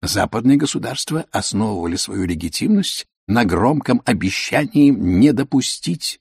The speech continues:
политического насилия в своих границах. В средние века в публичной сфере политическое насилие было обычным делом.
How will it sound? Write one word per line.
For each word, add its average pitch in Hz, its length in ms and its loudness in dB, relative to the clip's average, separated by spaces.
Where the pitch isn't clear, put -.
политического - 720 -4
насилия 101 580 -2
в - 80 -8
своих 101 400 -8
границах. - 960 -8
В - 40 -8
средние 160 380 4
века 139 320 -4
в - 40 -14
публичной - 500 -4
сфере 120 420 -4
политическое - 560 -6
насилие 113 420 -4
было 110 300 -4
обычным - 560 -6
делом. - 420 -12